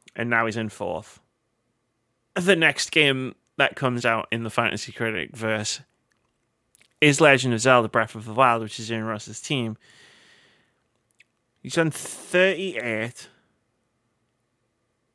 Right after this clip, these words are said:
And I'm on fifty-seven.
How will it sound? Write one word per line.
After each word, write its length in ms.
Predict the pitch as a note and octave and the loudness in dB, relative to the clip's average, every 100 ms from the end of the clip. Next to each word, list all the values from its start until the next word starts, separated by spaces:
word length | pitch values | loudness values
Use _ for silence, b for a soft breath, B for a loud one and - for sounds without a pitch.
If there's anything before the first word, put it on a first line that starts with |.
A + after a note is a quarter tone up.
| _ _ _ _ _ _ | _ _ _ _ _ _
And 100 | A#2+ | 0
I'm 200 | B2 B2+ | 2 4
on 140 | B2+ A#2+ | 2 -2
fifty-seven. 1000 | - - B2+ - B2 A#2 A2+ A2 G#2 C#3 | -6 -4 -2 -2 -8 -6 -2 -2 -4 -10